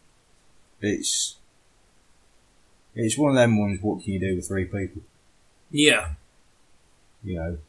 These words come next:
Speaker 1: one of them's gonna be constantly at the fucking ring
Speaker 2: Yeah.
Speaker 1: whilst the other two are fighting,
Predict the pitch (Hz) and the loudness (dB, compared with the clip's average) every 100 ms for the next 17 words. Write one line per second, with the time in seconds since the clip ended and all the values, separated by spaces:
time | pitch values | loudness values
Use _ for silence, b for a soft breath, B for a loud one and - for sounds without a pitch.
0 | - 104 104 101 92 - 95 90 87 95 | -4 -2 0 0 -2 -2 -2 -2 -4 -4
1 | 90 87 73 87 85 76 78 76 78 82 | -4 -6 -4 -2 -2 -2 -12 -8 -8 -6
2 | 78 73 76 101 92 90 85 92 85 78 | -8 -10 -8 -6 -4 -2 -4 -4 -6 -6
3 | 85 76 78 92 85 - | -6 -8 -4 -4 -4 -6